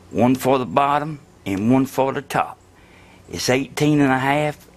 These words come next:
times seventeen and three quarters. Okay, the piece I got laying on the table is this bottom piece right here.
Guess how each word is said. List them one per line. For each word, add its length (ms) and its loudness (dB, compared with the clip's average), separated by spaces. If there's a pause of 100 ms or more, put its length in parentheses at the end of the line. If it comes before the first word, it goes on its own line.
(120)
times 420 -2
seventeen 680 2
and 120 -2
three 220 0
quarters. 460 -2 (1800)
Okay, 340 2
the 100 -8
piece 340 -2
I 120 2
got 280 -2
laying 320 2
on 140 4
the 60 0
table 460 -2 (720)
is 140 0
this 240 2
bottom 420 0
piece 360 -2
right 200 0
here. 280 -10